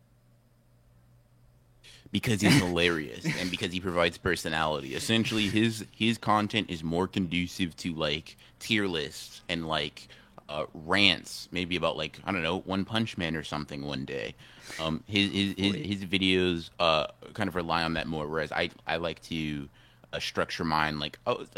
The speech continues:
Speaker 1: typically, like, I, I like to go back and forth, but I like to be more, like, argumentative and, like, analytical. So sometimes collabs are, like, hard to do when you're not making, when you make that type of content, essentially.
Speaker 2: Yeah.
Speaker 1: Um,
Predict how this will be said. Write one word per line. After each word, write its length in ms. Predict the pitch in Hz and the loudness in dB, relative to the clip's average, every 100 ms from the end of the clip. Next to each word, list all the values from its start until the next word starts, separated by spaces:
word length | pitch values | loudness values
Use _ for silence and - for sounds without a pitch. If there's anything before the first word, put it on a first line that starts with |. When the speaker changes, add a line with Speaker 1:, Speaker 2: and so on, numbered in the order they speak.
| 131 | 0
Speaker 1:
typically, 460 | - - - - | 2 2 -2 -2
like, 160 | 90 113 | -2 -2
I, 60 | 127 | -2
I 160 | 156 | -2
like 160 | 175 143 | -4 -6
to 60 | 87 | -8
go 100 | 85 | -8
back 180 | 80 | -8
and 100 | 80 | -10
forth, 280 | 73 78 82 - - - - | -12 -12 -12 -16 -20 -20 -10
but 200 | - 98 - | -2 -2 4
I 120 | 117 | 4
like 160 | 120 - | 4 0
to 60 | |
be 120 | 107 | 0
more, 160 | 104 98 | 2 2
like, 160 | 92 - | -2 -2
argumentative 600 | 95 92 87 90 85 82 | -2 0 0 0 0 -4
and, 80 | 80 | -4
like, 160 | 73 78 | -8 -4
analytical. 640 | 82 78 80 78 65 52 90 | -4 -2 -6 -6 -10 -12 -14
So 240 | - - 90 | -10 -6 -4
sometimes 480 | - 110 117 98 - | -2 -2 0 -4 -2
collabs 420 | 90 85 85 80 | -2 2 0 0
are, 140 | 80 | -2
like, 160 | 80 - | -4 -4
hard 280 | 82 90 85 | -2 -2 -2
to 60 | |
do 440 | 78 82 87 101 110 - - - - | -6 -4 -2 -2 -6 -12 -20 -20 -8
when 200 | 92 87 | -4 -2
you're 160 | 87 | -2
not 560 | 82 85 85 87 85 - - 82 | -2 0 2 2 -2 -8 -14 -6
making, 580 | 87 87 85 - 92 | 0 0 0 -4 -8
when 160 | 95 98 | -4 -2
you 80 | 101 | 0
make 240 | 92 92 | 0 -2
that 120 | 98 85 | -4 -8
type 180 | 87 | -10
of 140 | - - | -12 -12
content, 380 | 76 58 - - | -10 -10 -14 -16
essentially. 540 | - 76 - - - 92 _ _ _ - | -14 -14 -14 -18 -20 -20 _ _ _ -8
Speaker 2:
Yeah. 300 | 123 110 - | -6 -6 -10
Speaker 1:
Um, 240 | 52 - | -16 -18